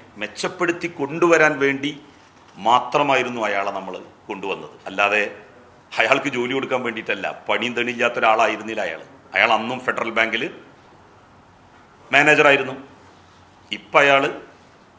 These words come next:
ലക്നൗ ഐ ഐ എമ്മിൽ നിന്ന് എം ബി എ ബിരുദമെടുത്ത് കേന്ദ്ര പൊതുമേഖലാ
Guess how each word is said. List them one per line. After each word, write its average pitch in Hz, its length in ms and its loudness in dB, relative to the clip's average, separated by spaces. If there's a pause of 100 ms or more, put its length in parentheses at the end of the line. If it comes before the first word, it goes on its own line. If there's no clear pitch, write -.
(360)
ലക്നൗ 180 380 2
ഐ 170 40 -2 (100)
ഐ - 100 2
എമ്മിൽ 156 240 -2
നിന്ന് 143 200 -4 (640)
എം 117 80 -8 (100)
ബി 151 100 0 (100)
എ - 100 4
ബിരുദമെടുത്ത് 131 540 -4 (2500)
കേന്ദ്ര 151 280 4 (100)
പൊതുമേഖലാ 160 460 4